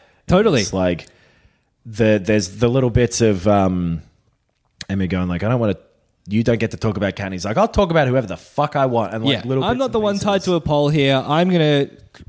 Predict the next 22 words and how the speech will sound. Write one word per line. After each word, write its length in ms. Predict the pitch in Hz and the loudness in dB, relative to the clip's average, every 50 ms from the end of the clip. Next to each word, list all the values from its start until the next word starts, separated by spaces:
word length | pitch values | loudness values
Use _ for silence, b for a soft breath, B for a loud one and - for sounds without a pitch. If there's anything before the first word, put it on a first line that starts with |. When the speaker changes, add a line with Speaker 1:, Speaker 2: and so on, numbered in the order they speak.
| - - _ | -20 -20 _
Speaker 1:
talk 200 | - - 170 156 | -6 -2 -2 0
about 180 | 156 156 143 135 | 2 2 2 2
what 100 | 131 127 | 2 2
I 40 | 123 | 2
wanna 180 | 127 135 135 | 2 2 0
talk 200 | - - 135 127 135 | 0 0 0 0 0
about. 360 | 127 127 127 123 123 123 - B B B B | 0 0 2 2 0 -2 -4 B B B B
You're 120 | B 139 127 | B 0 2
gonna 100 | 127 123 | 2 2
have 140 | 123 117 - | 2 0 0
to 80 | 123 117 | -2 -2
listen 280 | 120 117 - 127 123 | 0 -2 -2 -4 -4
to 200 | - 123 123 120 | -2 0 0 0
it." 140 | 117 110 - | 0 0 -2
But 100 | 143 135 | -2 0
then 120 | 127 123 | 0 0
Ed 160 | 127 135 135 135 | 0 -2 -2 0
Muir 220 | 135 131 127 127 | 0 0 2 2
is 120 | 127 117 123 | 0 0 0
like, 240 | 120 120 120 117 - | 0 2 2 0 0
"All 100 | 190 190 | 0 2
right, 260 | 135 113 117 139 - | 2 2 0 0 -2